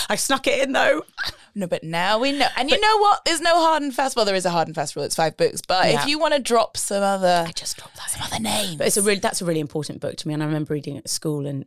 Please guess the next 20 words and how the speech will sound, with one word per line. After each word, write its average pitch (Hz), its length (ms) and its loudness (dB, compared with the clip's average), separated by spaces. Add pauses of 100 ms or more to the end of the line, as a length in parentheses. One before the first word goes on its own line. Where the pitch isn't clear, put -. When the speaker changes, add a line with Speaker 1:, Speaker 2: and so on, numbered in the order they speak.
Speaker 1:
and 147 160 -8
feeling 143 480 -6
like 139 180 -10
that 156 120 -8
was 156 140 -8
a, 147 100 -8 (160)
that - 140 -10
was 151 80 -10
a 147 80 -8
nugget. 147 840 -6
It - 80 -20
was, 151 120 -8
it - 100 -12
had 156 180 -6
nuggety 156 440 -4
goodness 151 400 -6
in 123 100 -8
it. 104 180 -10 (600)
Um, 156 300 0 (120)
but - 420 0